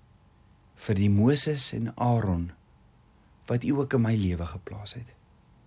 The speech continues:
Dankie vir die amazing werk wat, wat hulle doen vir U. Seën hulle asseblief, Papa God. Vader, want baie keer doen hulle werk waar ander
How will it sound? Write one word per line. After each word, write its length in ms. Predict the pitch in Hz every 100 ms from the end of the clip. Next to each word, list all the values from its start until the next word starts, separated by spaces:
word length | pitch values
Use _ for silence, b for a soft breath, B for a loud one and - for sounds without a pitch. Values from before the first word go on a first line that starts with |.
| _ _ b b -
Dankie 320 | 131 143 156
vir 140 | 143 143
die 80 |
amazing 680 | 120 101 123 180 175 185 165 117
werk 380 | 131 117 80 104
wat, 220 | 101 - b b b b -
wat 160 | 104
hulle 160 | 113 107
doen 260 | 98 98 82 85 _ -
vir 140 | 95 -
U. 100 | 104 98 - _ _ _ _ - _ _ B B
Seën 480 | - - - 180 175
hulle 160 | 139 107
asseblief, 640 | 104 - 104 87 101 127 -
Papa 240 | 98 92 104
God. 340 | - 131 123 - - b b b b b b
Vader, 300 | - 110 120
want 160 | 117 117
baie 240 | 104 147 156
keer 200 | - 131
doen 240 | 101 120 120
hulle 160 | 104 95
werk 420 | 107 98 82 - b b b b b _ -
waar 240 | 92 95 -
ander 240 | 135 135